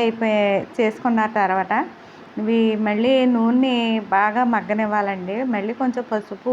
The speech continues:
ఉప్పు ఎంత పడద్దో చూసుకొని, ఇందాక ఉప్పు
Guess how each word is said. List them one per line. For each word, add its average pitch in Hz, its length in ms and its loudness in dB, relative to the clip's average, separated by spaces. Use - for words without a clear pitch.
ఉప్పు 240 300 -2
ఎంత 208 180 -4
పడద్దో 220 360 0
చూసుకొని, 220 460 -4
ఇందాక 233 300 2
ఉప్పు - 180 -4